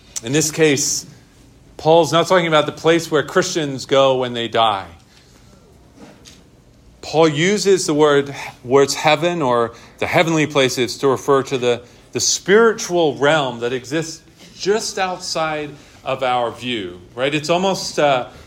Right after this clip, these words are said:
it's like a parallel universe, if you will, that, that exists at the, with ours, a spiritual realm, alive with both angels and demons.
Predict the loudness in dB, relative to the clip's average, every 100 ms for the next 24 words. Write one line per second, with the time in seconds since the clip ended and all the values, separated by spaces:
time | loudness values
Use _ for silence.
0 | _ -20 -20 -20 -20 -20 -20 _ _ -14
1 | -10 -6 -4 -4 -4 -4 -8 -2 2 4
2 | 4 4 2 0 0 2 0 -2 -6 -10
3 | -10 -6 2 4 2 0 -4 -4 -6 -6
4 | -8 -2 0 0 -4 -12 -12 -12 -14 -18
5 | _ _ _ -10 -8 -8 0 2 4 4
6 | 4 2 -2 -10 -8 -6 -4 0 4 6
7 | 6 2 -2 0 0 0 -2 -6 -14 -20
8 | -20 _ -4 2 4 4 4 0 -2 -6
9 | -10 -4 -2 -4 -4 0 0 2 0 0
10 | 0 0 0 -4 -10 -6 -4 -2 -4 -10
11 | -16 -14 -12 -14